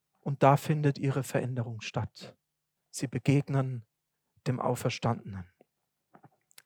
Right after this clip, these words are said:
Es gibt in der Offenbarung des Johannes ein, eine, ein Bild, wo Johannes in den offenen Himmel schaut. Und dort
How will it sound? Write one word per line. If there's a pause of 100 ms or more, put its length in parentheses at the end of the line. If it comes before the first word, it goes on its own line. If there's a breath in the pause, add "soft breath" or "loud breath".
(1160 loud breath)
Es
gibt
in
der
Offenbarung
des
Johannes
ein, (400)
eine, (140)
ein
Bild,
wo
Johannes
in
den
offenen
Himmel
schaut. (1500 loud breath)
Und
dort